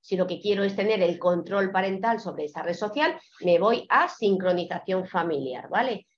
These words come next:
Eso sería TikTok. Ahora ya os va a tocar como, como bichear. Instagram.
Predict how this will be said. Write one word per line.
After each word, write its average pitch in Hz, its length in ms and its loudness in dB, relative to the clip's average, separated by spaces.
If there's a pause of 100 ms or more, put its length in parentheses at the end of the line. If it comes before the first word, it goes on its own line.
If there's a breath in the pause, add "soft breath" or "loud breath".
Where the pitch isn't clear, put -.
(100)
Eso 202 200 -4
sería 269 380 0
TikTok. 160 580 2 (180)
Ahora 175 300 2
ya 233 300 4
os 170 120 0
va 175 60 2
a 170 60 0
tocar 196 240 -2
como, 165 580 -2
como 143 640 -2
bichear. 151 600 -2 (760)
Instagram. 151 960 2